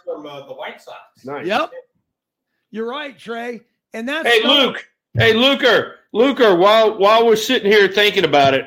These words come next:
Speaker 2: all right, since I see you on the chat right now, find out where the Giants rank defensively, because that's one thing.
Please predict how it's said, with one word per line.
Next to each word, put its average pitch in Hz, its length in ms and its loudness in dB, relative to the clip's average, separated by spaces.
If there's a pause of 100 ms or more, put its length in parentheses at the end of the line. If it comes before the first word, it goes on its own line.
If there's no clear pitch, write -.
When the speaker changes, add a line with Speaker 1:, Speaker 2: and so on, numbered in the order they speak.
Speaker 2:
all 135 100 2
right, 156 360 0 (280)
since 151 300 -4
I 151 60 2
see 185 180 -4
you 180 140 0
on 170 100 0
the 139 80 -2
chat 160 340 0
right 127 180 2
now, 120 300 -2 (600)
find 214 600 0
out 190 400 0
where 160 340 4
the 143 140 0
Giants 135 600 -2
rank 131 600 -2 (500)
defensively, 123 920 -4 (280)
because 127 500 -2
that's 160 400 -4
one 202 320 -6
thing. 156 440 -6